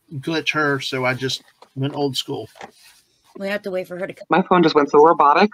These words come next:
Speaker 3: Oh my God. <laughs>
Speaker 2: So
Speaker 1: Because they
Speaker 2: Cassie
Speaker 1: said I would have to pay to add another avatar. And I'm like, "What?" So I might need
Speaker 3: Then
Speaker 1: to
Speaker 3: who needs
Speaker 1: somehow
Speaker 3: the avatar?
Speaker 1: replace one of these.
Speaker 2: Fizzy,
Speaker 1: See if it'll
Speaker 2: stop.
Speaker 1: let me replace it.
Speaker 2: Fizzy, stop.
Speaker 3: I don't think so. I think once you have one set, it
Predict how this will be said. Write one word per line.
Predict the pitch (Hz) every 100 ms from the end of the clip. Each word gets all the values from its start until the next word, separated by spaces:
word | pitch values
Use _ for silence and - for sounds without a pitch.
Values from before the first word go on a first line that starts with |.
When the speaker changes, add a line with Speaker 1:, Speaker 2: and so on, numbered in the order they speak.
| -
Speaker 3:
Oh | 156
my | 180
God. | 143 151 - 185 -
<laughs> | 302 - 349 - 330 370 330 427 - 302 - 285 359
Speaker 2:
So | 214
Speaker 1:
Because | 208 220
they | 208
Speaker 2:
Cassie | 196 -
Speaker 1:
said | 233 240
I | 226
would | 208 175
have | 185 190
to | 151
pay | - 208 202
to | 151 139
add | 151 156
another | 151 156 143 139
avatar. | 156 151 139 117 95 -
And | 127
I'm | 147
like, | 127 392 - _
"What?" | - 208 370 415 302 _ _ _ _ _ _ _ _ _
So | 156
I |
might | 147 160
need | 165 147
Speaker 3:
Then | 143
Speaker 1:
to |
Speaker 3:
who | 139 175
needs | 190
Speaker 1:
somehow | 147 196
Speaker 3:
the | 190
avatar? | 208
Speaker 1:
replace | 208 - -
one | 123
of | 120
these. | 127 120 - - _ - -
Speaker 2:
Fizzy, | 185 151
Speaker 1:
See | - 127
if | 131
it'll |
Speaker 2:
stop. | 123 123
Speaker 1:
let | -
me | 127
replace | 117 - 131 123 -
it. | - _ _
Speaker 2:
Fizzy, | - 277 269 294 -
stop. | - - 240 254 214 -
Speaker 3:
I |
don't | 214 208
think | 180 190
so. | 185
I | 175
think | 180 185 170
once | 160 156
you | 156
have | 151 147
one | 147
set, | - 151 143
it | 139